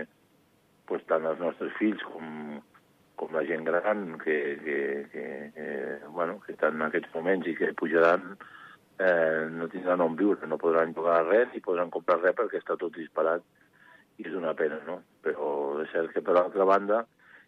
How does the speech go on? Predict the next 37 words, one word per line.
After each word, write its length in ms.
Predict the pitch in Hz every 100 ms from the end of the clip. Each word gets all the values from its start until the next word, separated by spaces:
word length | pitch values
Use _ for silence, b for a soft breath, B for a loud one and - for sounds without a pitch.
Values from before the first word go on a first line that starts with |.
| _
pues, 340 | _ 98 80 73 -
eh, 400 | 95 82 80 80
hi 80 |
ha 80 | 82
molts 160 | 82 78
turistes, 540 | 95 98 95 - 101 90
l'ocupació 540 | - 85 82 - 87
està 220 | 82 85
sent 180 | 85 82
important 760 | 85 85 - 82 - 107 104 107 b b b b _
i, 500 | _ 92 85 80 78
i, 480 | 73 71 76 _ 85
bueno, 320 | 82 85 80 110
la 140 | 78
veritat 320 | 78 78 78
que, 500 | - 87 82 78 78
que 200 | 76 76 73
hi 160 | 73 73
ha 100 | 78
vida 300 | 85 104 110
i 160 | 113
que, 220 | 90 - 73 73 67
que 160 | - -
la 460 | 73 - - - 76
gent 240 | 80 82 82 - b b b _ _
de, 100 | 90
de 200 | 82 80 90
diversos 440 | 87 85 87 87
sectors 400 | - 78 - 87
estan 240 | 90 95 87
contents 420 | 82 80 87 80
en 120 | 76
general, 420 | 78 76 85 87
no? 140 | 80 95 95 _
Vull 180 | 78 71
dir 80 | 71
que 140 | 65